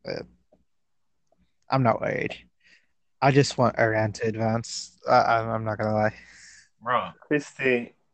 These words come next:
Speaker 2: come on, like, you put Christie, <laughs> like, it was a penalty, penalty shootout. Uh, you, you
Speaker 1: When?
Speaker 2: put
Speaker 1: Which
Speaker 2: the free kick he did.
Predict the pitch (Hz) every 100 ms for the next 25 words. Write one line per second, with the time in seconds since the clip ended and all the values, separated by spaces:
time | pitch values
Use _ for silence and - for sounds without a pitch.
0 | _ _ _ _ _ _ _ _ - 117
1 | 80 67 78 87 82 80 - - _ _
2 | _ _ _ - 104 123 110 - 113 104
3 | - 101 101 104 - 113 - _ - 127
4 | 139 104 76 - 131 143 143 - - 135
5 | 139 139 131 156 156 147 - _ _ _
6 | _ _ _ _ _ _ _ _ _ _
7 | _ _ _ _ _ _ _ _ _ _
8 | _ _ _ 101 101 101 113 113 123 107
9 | 110 - - - - - - _ _ _
10 | _ _ _ _ _ _ _ - 101 -
11 | 143 139 101 95 92 -